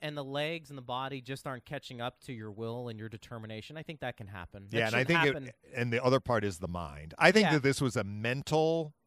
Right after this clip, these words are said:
Speaker 1: I think so, too.
Speaker 2: issue more than a physical issue.
Speaker 1: I think so, too. And you know where, and, and let me, let me bring this back to Pittsburgh for a second, because I, as much as it was a physical shellacking,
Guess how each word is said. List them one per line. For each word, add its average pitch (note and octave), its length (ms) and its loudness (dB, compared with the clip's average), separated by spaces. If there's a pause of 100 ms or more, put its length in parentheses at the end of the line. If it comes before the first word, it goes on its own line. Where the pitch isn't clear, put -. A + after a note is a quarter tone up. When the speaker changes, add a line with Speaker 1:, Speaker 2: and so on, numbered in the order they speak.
(120)
Speaker 1:
I F#3 120 0
think A3 240 -2
so, F#3+ 140 4
too. D#3 60 8
Speaker 2:
issue D#3+ 420 4
more C3+ 260 4
than A#2 140 2
a A2+ 40 -2
physical F#2+ 680 -4
issue. C#2+ 380 -12 (100)
Speaker 1:
I F3+ 140 2
think G#3 220 -6
so, F#3 160 -8
too. D#3 200 -10
And E3 140 -6
you E3+ 60 -8
know G3 180 -2
where, F#3+ 560 -4
and, D3+ 140 -8
and C#3 140 -6
let D#3+ 100 -6
me, G3+ 200 -10
let C#3 180 -8
me F3+ 320 -8 (200)
bring D3 240 -6
this C#3 160 -8
back B2 280 -4
to - 60 -12
Pittsburgh B2 520 -10
for A2+ 200 -12
a G2+ 60 -14
second, A2 400 -10 (180)
because C3+ 240 -10
I, D3 120 0
as C#3+ 200 -4
much D#3+ 280 -2
as F3+ 100 -8
it E3 80 -6
was B2+ 240 -4
a A#2 60 -6
physical C3+ 600 -6
shellacking, A#2 840 -6